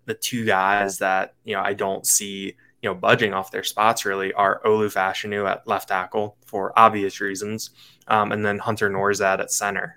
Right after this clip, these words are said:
Um, you know, it's really, really tough to, to rotate a center, <laughs> um, you know, based on the communication that, that goes in there. But, you know, it wouldn't be a surprise to see, um, you know, another rotation at left guard, kinda like you laid out.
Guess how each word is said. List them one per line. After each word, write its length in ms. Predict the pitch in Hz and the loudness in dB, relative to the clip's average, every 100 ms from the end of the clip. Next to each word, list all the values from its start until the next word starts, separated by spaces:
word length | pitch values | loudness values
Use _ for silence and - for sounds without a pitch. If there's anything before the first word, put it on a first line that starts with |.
| - | -4
Um, 360 | 101 95 95 - | -2 -4 -8 -10
you 100 | 104 | -4
know, 80 | 98 | -4
it's 140 | 92 | -4
really, 300 | 107 107 104 | 2 6 6
really 240 | 98 101 98 | 4 2 0
tough 280 | - 98 - | -2 -2 -2
to, 280 | 101 95 - _ _ _ | -2 -2 -4 _ _ _
to 140 | - 117 | 2 2
rotate 500 | 95 101 101 104 98 | 4 2 2 -2 0
a 60 | |
center, 500 | - 98 92 92 92 - - | -2 -4 -4 -6 -8 -10 -4
<laughs> 120 | - | 6
um, 380 | 135 104 101 101 | 6 6 0 -6
you 100 | 117 | -4
know, 60 | 101 | 2
based 260 | 101 98 | 2 2
on 100 | 104 | -2
the 80 | 98 | -6
communication 720 | - 104 95 - 95 - 95 | -8 -10 -10 -10 -6 -6 -4
that, 240 | 95 98 - _ _ | -4 -4 -8 _ _
that 160 | 107 - | -6 0
goes 260 | 101 98 | 0 0
in 160 | 98 98 | -4 -4
there. 220 | 90 90 | -4 -2
But, 320 | 98 98 - _ _ _ - - _ - | 0 0 0 _ _ _ -20 -20 _ -2
you 100 | 143 | 6
know, 120 | 120 113 | 8 8
it 40 | |
wouldn't 220 | 120 113 | 6 4
be 80 | 113 | 2
a 40 | |
surprise 580 | 110 - 104 101 101 101 | 2 2 6 6 6 2
to 100 | - | -2
see, 460 | - - 101 98 95 - - - - | -2 0 -2 -6 -8 -10 -20 -10 -2
um, 440 | 104 98 95 95 - | 2 2 -2 -8 -10
you 160 | 104 | -6
know, 300 | 92 92 98 - | -4 -4 -2 0
another 480 | 107 104 101 98 - | 2 2 4 2 2
rotation 640 | 104 101 104 98 107 98 | 0 0 -4 -4 -6 -2
at 240 | 98 107 | -2 0
left 180 | 101 - | -2 -2
guard, 340 | 98 95 95 - | 0 0 0 -4
kinda 160 | 101 | -4
like 180 | 95 92 | -4 -8
you 120 | 95 | -8
laid 200 | 92 92 | -6 -4
out. 260 | 92 92 | -4 -4